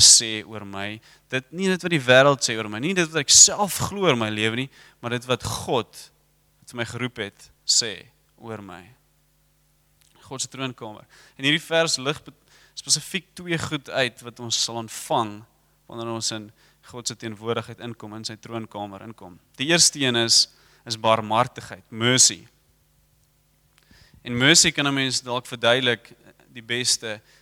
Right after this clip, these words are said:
En dis wanneer oordeel weggeneem word.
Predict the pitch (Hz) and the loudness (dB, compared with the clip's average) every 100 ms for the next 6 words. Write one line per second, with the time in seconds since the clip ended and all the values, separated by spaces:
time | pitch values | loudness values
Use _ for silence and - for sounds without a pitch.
0 | _ - 123 139 147 147 131 - _ _ | _ -16 -2 -2 0 -4 -4 -6 _ _
1 | - 175 170 165 135 117 113 113 110 107 | -16 -4 -2 -2 -4 -8 -6 -8 -10 -14
2 | _ _ 107 107 107 120 117 - 113 110 | _ _ -20 -20 -2 0 0 -6 -8 -6
3 | 104 98 98 - _ - | -8 -10 -18 -20 _ -20